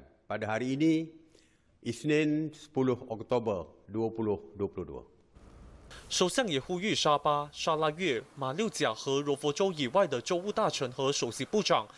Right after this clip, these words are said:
Speaker 2: 向州统治者寻求预准，解散各州议会，以同步举行州选，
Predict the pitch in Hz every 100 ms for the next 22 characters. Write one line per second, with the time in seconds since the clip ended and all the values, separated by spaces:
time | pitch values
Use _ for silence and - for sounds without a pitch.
0 | - - 247 208 - 202 196 147 123 202
1 | 156 117 - 139 135 - 170 165 214 -
2 | 127 - - - 165 - 240 160 - 185
3 | - 151 143 160 190 147 117 - - 170
4 | 180 - 196 277 233 - 131 - 139 190
5 | 190 - 139